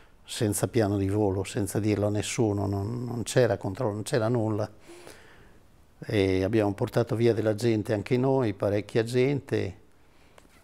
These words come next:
Una volta, mi ricordo, eh, abbiamo atterrato su una, una strada, un'autostrada in costruzione.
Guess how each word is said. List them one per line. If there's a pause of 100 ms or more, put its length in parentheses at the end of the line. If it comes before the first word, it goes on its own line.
(720)
Una
volta,
mi
ricordo,
eh,
abbiamo
atterrato (540)
su
una,
una
strada,
un'autostrada
in
costruzione.